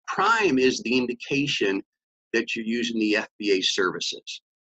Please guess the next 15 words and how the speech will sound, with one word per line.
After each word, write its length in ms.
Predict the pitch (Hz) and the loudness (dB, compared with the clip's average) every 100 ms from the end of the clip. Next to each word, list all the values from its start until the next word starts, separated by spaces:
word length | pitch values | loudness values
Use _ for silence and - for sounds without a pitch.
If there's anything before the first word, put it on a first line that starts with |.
| _ _ _ | _ _ _
So 260 | - 170 143 | 0 4 6
the 100 | 131 | 6
last 420 | 147 214 262 - | 6 6 2 0
criteria 880 | - 110 107 117 98 90 92 170 - - _ _ | 0 0 0 2 2 4 2 2 -4 -16 _ _
is 260 | 127 135 139 | 4 4 4
to 120 | 190 | 2
figure 440 | 185 175 170 170 107 | 2 -2 0 2 4
out 340 | 90 92 - _ _ _ _ | 4 2 0 _ _ _ _
who 720 | - - 120 226 135 131 147 | -8 -4 0 6 8 10 8
has 460 | 160 120 117 123 127 | 6 2 4 4 2
matched 680 | 117 120 147 110 117 - - | 0 2 4 4 0 -4 -6
the 100 | 123 | -4
buy 240 | 101 92 | 0 0
box 340 | 90 98 101 - - | 4 2 2 -6 0
price. 480 | 190 156 - - | 2 2 -4 -10